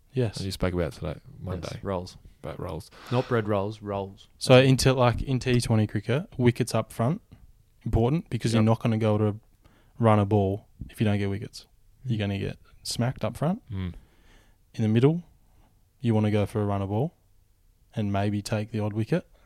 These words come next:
Speaker 1: because
Speaker 2: Mm-hmm.
Speaker 1: that means you're bowling to middle to lower order at the death, which means that it makes Richo's job easier.
Speaker 3: Mm.
Speaker 1: Done. Simplified.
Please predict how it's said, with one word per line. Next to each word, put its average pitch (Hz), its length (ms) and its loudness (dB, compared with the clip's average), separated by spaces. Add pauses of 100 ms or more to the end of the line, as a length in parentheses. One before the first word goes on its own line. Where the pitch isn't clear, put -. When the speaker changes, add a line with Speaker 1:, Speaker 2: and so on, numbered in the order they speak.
(120)
Speaker 1:
because 104 220 -6
Speaker 2:
Mm-hmm. 104 80 -2
Speaker 1:
that 104 120 -4
means 104 400 -4 (1120)
you're 110 180 0
bowling 104 440 0
to 104 320 -6 (540)
middle 104 220 -4
to 107 160 -8
lower 101 240 -4
order 101 300 -8 (340)
at - 80 -10
the 92 100 -8
death, 101 380 -10
which 110 220 -8
means 107 240 -4
that 107 160 -8
it 202 220 -14
makes 117 340 -4
Richo's 110 360 -8
job 110 280 -8 (1080)
easier. 113 240 -6 (400)
Speaker 3:
Mm. 104 200 -6
Speaker 1:
Done. 120 200 -4 (200)
Simplified. 117 520 -2